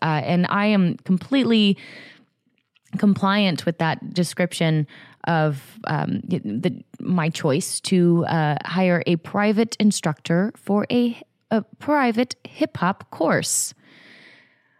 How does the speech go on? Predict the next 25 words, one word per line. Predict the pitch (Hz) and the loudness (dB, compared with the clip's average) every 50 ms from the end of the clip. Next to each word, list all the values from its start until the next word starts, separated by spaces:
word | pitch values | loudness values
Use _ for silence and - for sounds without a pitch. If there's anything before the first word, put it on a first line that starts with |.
| _ _ _ _ _ _ _ _ _ _ _ _ _ _ | _ _ _ _ _ _ _ _ _ _ _ _ _ _
A | - - 196 196 175 - | -2 0 2 2 0 0
refresher | - 175 175 - - 247 247 254 240 - 262 254 240 233 233 220 | 0 -2 -2 0 0 0 0 0 0 2 2 2 4 2 2 0
for | 208 - - 196 | -2 0 0 2
those | 175 175 175 170 156 | 4 4 4 4 4
of | 170 160 156 | 0 0 2
you | 156 165 160 160 156 156 151 - | 2 4 4 6 4 4 2 0
that | - - 156 - - | 0 -2 -4 -2 0
may | - 170 160 156 | 0 2 2 2
not | 156 151 - - | 2 0 0 0
remember | 160 156 175 220 254 262 247 240 - | 2 4 4 6 6 6 4 4 2
or | - 165 | 0 0
don't | 147 - 151 139 - | 0 0 0 0 2
know, | 160 170 175 185 185 180 185 180 180 185 175 - - - - - - - _ _ _ _ | 2 2 4 4 4 4 4 4 4 2 0 -2 -8 -20 -20 -20 -20 -20 _ _ _ _
I | - 180 180 180 180 180 175 170 170 170 170 165 160 - _ _ | 0 2 2 2 2 2 2 4 4 4 4 2 0 -2 _ _
grew | - 160 147 160 | 0 2 4 4
up | 214 277 - - | 2 2 -2 0
dancing. | - 269 262 262 262 247 - 254 247 240 240 240 240 240 233 - | 2 4 4 6 4 4 4 4 4 6 6 8 6 6 4 2
I | - 165 160 151 147 147 147 147 147 143 156 _ _ _ - - | 0 0 0 0 0 0 0 0 -2 -4 -6 _ _ _ -14 -8
loved | - 156 160 170 202 214 180 - - _ - _ _ | -2 0 2 2 2 2 0 -6 -16 _ -20 _ _
to | - 214 | -2 -2
dance | 190 180 208 196 196 190 190 190 - - - | 0 2 2 2 4 2 2 0 -2 -6 -4
back | _ 160 147 143 - - | _ -2 -2 -2 -2 -2
in | 151 147 | 0 0
the | 143 | 0
day. | 143 - 180 180 180 180 180 180 180 180 180 175 | 2 2 2 2 4 4 4 4 4 2 2 0